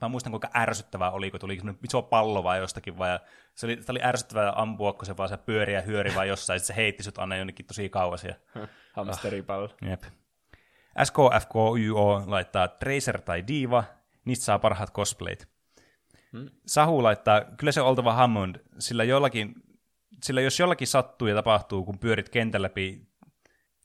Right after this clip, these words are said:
Speaker 1: sillä jos jol-, sillä jos jollakin sattuu ja tapahtuu, kun pyörit kentän läpi tuhatta ja sataa,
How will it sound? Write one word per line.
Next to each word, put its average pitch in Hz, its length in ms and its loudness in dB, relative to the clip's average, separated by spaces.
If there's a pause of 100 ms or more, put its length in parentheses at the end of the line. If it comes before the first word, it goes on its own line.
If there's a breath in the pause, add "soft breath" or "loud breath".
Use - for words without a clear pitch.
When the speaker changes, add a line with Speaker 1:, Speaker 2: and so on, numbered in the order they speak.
(500 soft breath)
Speaker 1:
sillä 156 240 2
jos 165 240 0
jol-, 190 200 0 (400)
sillä 170 200 -2
jos 170 200 -4
jollakin 196 340 2
sattuu 160 360 -2
ja 110 60 2
tapahtuu, 113 440 2
kun 104 160 -6
pyörit 117 280 0
kentän 120 320 -2
läpi 104 200 -2
tuhatta 107 380 -2
ja 87 60 -2
sataa, 92 420 -4